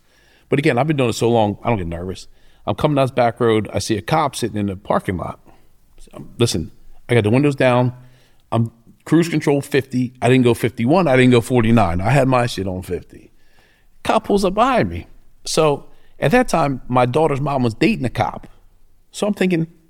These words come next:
maybe this is what it is, you know? And I'm, again, I'm not worried. My bag's in the back. You're not searching my car. Like, I know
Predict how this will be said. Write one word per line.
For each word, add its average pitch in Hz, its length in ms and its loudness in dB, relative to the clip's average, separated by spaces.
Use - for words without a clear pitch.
maybe 247 160 2
this 147 120 4
is - 40 -4
what 104 140 0
it 87 60 -4
is, 76 220 -8
you 104 60 -4
know? 110 240 0
And 165 140 0
I'm, 165 80 -2
again, 120 260 0
I'm 110 80 -4
not 107 140 0
worried. 110 180 0
My 92 100 -6
bag's 135 300 2
in 151 40 0
the 139 60 -4
back. 127 300 2
You're 98 80 -4
not 104 160 -2
searching 98 240 -6
my 87 80 -12
car. 85 280 -12
Like, 95 100 -2
I 95 80 2
know 104 240 0